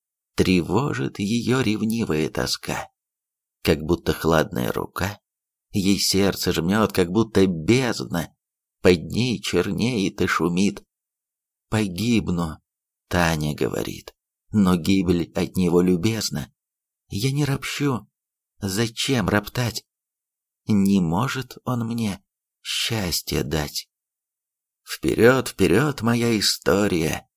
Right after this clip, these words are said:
лицо нас новое зовёт. В пяти верстах от Красногорья, деревни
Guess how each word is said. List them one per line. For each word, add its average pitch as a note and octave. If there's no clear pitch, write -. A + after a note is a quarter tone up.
лицо F#2+
нас D#3
новое G2+
зовёт. B1+
В -
пяти F2+
верстах E2+
от D#2+
Красногорья, A#2+
деревни F#2